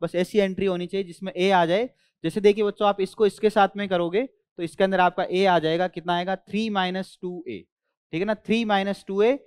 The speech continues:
लेकिन देखिए बच्चों, इसका जब ट्रांसपोज करोगे तो ये डेटा आपका यहाँ चला जाएगा। कहाँ पर?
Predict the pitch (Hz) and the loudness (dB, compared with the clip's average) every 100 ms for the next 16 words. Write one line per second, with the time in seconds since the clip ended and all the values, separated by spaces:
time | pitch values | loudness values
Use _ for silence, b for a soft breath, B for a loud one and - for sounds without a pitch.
0 | b b - 143 180 202 233 214 226 220 | b b -6 2 2 2 2 2 2 -4
1 | 214 214 - 220 202 202 190 180 190 226 | -2 -2 2 0 0 -2 2 2 0 -4
2 | 240 202 208 208 196 202 185 180 185 180 | -4 -2 -4 -4 -4 -2 -2 0 0 0
3 | 196 185 156 170 170 143 120 117 110 117 | -4 -2 0 -2 -2 -2 -2 -4 -6 -8
4 | 143 139 147 262 | -4 -2 2 2